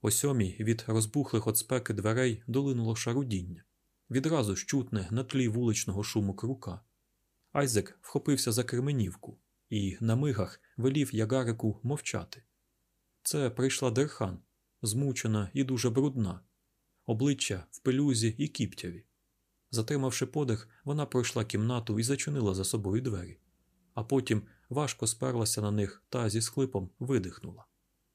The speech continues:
Підійшла ближче. Потисла руку Айзекові, Ягарикові, стиха привіталася. «Підозрюю, за цим місцем хтось наглядає», стривожено промовила Дерхан.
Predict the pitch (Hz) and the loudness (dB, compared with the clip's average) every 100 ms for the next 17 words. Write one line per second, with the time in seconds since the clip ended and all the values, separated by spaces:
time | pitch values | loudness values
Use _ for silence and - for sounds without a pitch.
0 | _ _ _ 135 135 139 - 139 135 90 | _ _ _ 0 2 0 -2 2 2 2
1 | - - - _ _ _ _ _ _ 139 | -4 -8 -16 _ _ _ _ _ _ -4
2 | 151 147 - 113 98 113 123 117 110 123 | 0 0 2 0 0 0 0 2 -2 0
3 | 131 110 113 110 101 92 _ _ - 131 | 0 0 0 -2 -2 -6 _ _ -2 0
4 | 107 113 107 - 98 95 - _ _ _ | 2 2 0 -2 -2 -2 -8 _ _ _
5 | - - 135 123 110 120 139 - 98 85 | -8 -2 -2 -2 -2 -2 -2 -2 -4 -4
6 | 80 - - _ _ _ _ _ _ _ | -6 -8 -10 _ _ _ _ _ _ _
7 | _ - 196 220 208 190 196 190 180 170 | _ -4 2 8 8 8 8 10 10 10
8 | 156 165 196 190 202 196 190 208 175 - | 6 6 6 6 6 8 8 6 6 6
9 | 180 139 - - 185 - 196 185 208 208 | 6 4 -2 4 6 6 4 4 4 6
10 | 180 123 107 110 - _ _ _ _ - | 6 6 4 0 -12 _ _ _ _ -6
11 | - 120 139 117 113 110 117 113 98 98 | 0 0 0 0 2 0 2 0 2 0
12 | 98 127 135 - 92 | 0 -2 -4 -8 -8